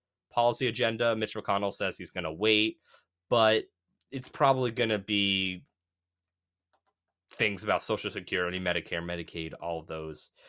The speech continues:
Republican things. So if the Democrats keep control, what could happen? Like I said, this is gonna be definitely a longer episode because this is a very important part. This is, this is gonna be, like, your all-in-one toolkit, I suppose.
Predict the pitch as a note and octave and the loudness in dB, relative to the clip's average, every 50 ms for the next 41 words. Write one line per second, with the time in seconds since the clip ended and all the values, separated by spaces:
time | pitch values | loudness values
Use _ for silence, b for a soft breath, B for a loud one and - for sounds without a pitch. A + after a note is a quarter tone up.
0 | b b b b _ F2+ E2 - - E2 D#2 D#2 D2+ - D#2+ E2 E2 E2 - _ | b b b b _ -10 -10 -2 -2 -2 -2 -2 -6 -8 -10 -12 -12 -14 -18 _
1 | _ _ _ _ - D3 B2+ G2 D#2+ C2+ - - - _ B B B B B B | _ _ _ _ 0 2 2 2 0 -2 -8 -16 -18 _ B B B B B B
2 | B B B B B B B _ _ - - - _ _ - - - E3 E3 E3 | B B B B B B B _ _ -20 -20 -20 _ _ -4 6 10 10 10 10
3 | - - F#3 D3+ C3+ G3+ G3+ A#3 A#3+ A3 - - B2 G2+ - - G#2+ - - - | 8 6 4 8 12 12 12 12 12 10 8 8 6 4 4 0 -6 -8 -8 -4
4 | A2+ G#2+ G2+ G#2 A2+ G#2+ - - G#2 F#2+ - A#2+ A2+ - - D#2 E2 A2 - E3+ | -4 -4 0 2 2 2 2 2 -2 0 0 0 0 0 -2 -4 -6 -2 0 0
5 | E3+ - F3+ D3 C3+ C3 C#3+ C#3 D#3 D3+ C3+ D#3 D3+ D3+ D3+ C3+ B2+ A#2+ A2 A2 | 0 2 2 2 2 2 0 -2 -4 -2 0 2 2 2 2 0 -2 -4 0 2
6 | B2 A2 - - A2+ G#2+ G2+ G2 G2 F#2+ F#2 F#2 F2+ G2 - - D#3+ F3 - C3+ | 2 2 4 2 -2 -2 -2 0 0 0 0 0 0 -2 -2 -2 -2 0 0 -2
7 | C3+ C3+ C3+ C#3 - - E3 D3+ B2+ B2+ D3 C#3+ - D3+ C#3+ D3+ C#3+ A#2+ A2+ A2 | -2 -2 -4 -2 0 0 0 0 -2 -4 -6 -6 -6 -4 -4 -4 -2 0 0 2
8 | A2 A2 G#2+ G#2+ G2+ - - G2 - A1+ C2+ F2+ F2 - _ _ _ _ - D#3+ | 2 2 0 -2 -4 -4 -6 -6 -6 -6 -10 -14 -16 -18 _ _ _ _ 0 2
9 | D#3+ - G#2 A2+ A2 - A2+ G2 G#2 G#2+ G#2+ - - G#2+ - - G#2 G2+ F#2 G2+ | 2 2 0 -4 -6 -6 -6 -6 -6 -6 -6 -6 -8 -8 -4 -4 -2 -2 -2 -4
10 | G2 F#2 F2 E2+ - G2 F2+ - F2 F2+ F2 F2 F2 E2+ E2 - - F#2 - - | -4 -4 -4 -4 -4 -4 -2 -2 -2 -2 -2 -4 -4 -4 -6 -6 -10 -12 -12 -10
11 | - - - - - E2+ - - D2+ - - - | -12 -12 -12 -12 -12 -14 -10 -10 -10 -10 -10 -14